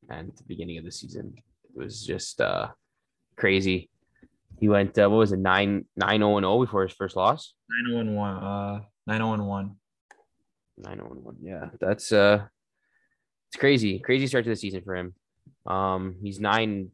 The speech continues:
Speaker 1: two now. He did not go nine oh and one, Nick. It's
Speaker 2: Sorry, I
Speaker 1: nine two.
Speaker 2: made a mistake. I thought they had an O T loss in there.
Speaker 1: Yeah, yeah, yeah. Fight me.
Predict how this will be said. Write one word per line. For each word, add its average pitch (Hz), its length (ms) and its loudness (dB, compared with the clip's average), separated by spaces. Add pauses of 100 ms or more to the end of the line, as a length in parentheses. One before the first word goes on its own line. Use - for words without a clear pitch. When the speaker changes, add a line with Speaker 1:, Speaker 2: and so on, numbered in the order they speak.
Speaker 1:
two 104 220 -6
now. 90 240 -6
He 101 120 -10
did 107 100 -4
not 104 240 0
go 98 100 -4
nine 87 260 -6
oh 87 140 -8
and 87 100 -8
one, 90 200 -8
Nick. 110 180 -4 (160)
It's - 260 -20
Speaker 2:
Sorry, 110 200 4
I 107 60 2
Speaker 1:
nine 107 60 -6
two. 113 60 -16
Speaker 2:
made - 140 -14
a - 40 -18
mistake. 104 480 -8
I 110 80 -10
thought 107 180 -8
they 110 80 -8
had 107 100 -4
an 104 80 -2
O 101 80 -4
T 104 160 -10
loss 98 300 -6
in 101 100 -6
there. 104 240 -6
Speaker 1:
Yeah, 62 340 -2
yeah, 50 160 -4
yeah. 52 140 -2
Fight 78 280 -4
me. - 220 -10